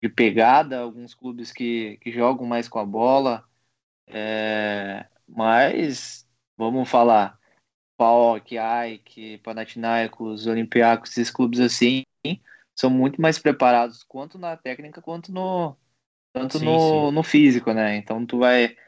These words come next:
Speaker 1: jogar num time menor lá da Grécia e disputar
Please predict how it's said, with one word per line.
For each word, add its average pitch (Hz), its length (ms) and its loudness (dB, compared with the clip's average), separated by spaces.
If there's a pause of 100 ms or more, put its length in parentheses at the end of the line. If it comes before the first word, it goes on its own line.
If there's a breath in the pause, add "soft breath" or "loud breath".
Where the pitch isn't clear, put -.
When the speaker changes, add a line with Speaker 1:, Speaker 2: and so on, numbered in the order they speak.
(300 soft breath)
Speaker 1:
jogar 117 260 -2
num 120 140 -4
time 120 300 -6
menor 117 480 0
lá 117 160 -4
da 110 160 -2
Grécia 113 540 0
e 110 80 -10
disputar 110 680 -2